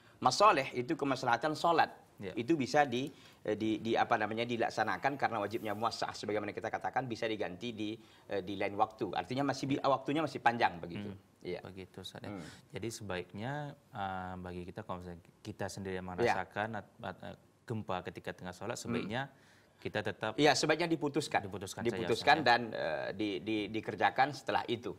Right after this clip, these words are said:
Speaker 1: Artinya
Speaker 2: Hmm.
Speaker 1: setelah aman, ya,
Speaker 2: Hmm.
Speaker 1: dikerjakan sholat lagi. Nah, begitu.
Speaker 2: Oke, Ustaz. Lalu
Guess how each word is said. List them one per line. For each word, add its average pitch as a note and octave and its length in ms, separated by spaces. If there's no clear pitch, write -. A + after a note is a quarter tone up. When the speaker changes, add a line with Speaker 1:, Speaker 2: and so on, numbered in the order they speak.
Speaker 1:
Artinya F2 300
Speaker 2:
Hmm. F#2 80
Speaker 1:
setelah F#2 220
aman, G#2+ 420
ya, F#2+ 160
Speaker 2:
Hmm. D3 160
Speaker 1:
dikerjakan G2 720
sholat - 320
lagi. D#2+ 240
Nah, F2+ 240
begitu. - 260
Speaker 2:
Oke, - 300
Ustaz. - 320
Lalu F3+ 320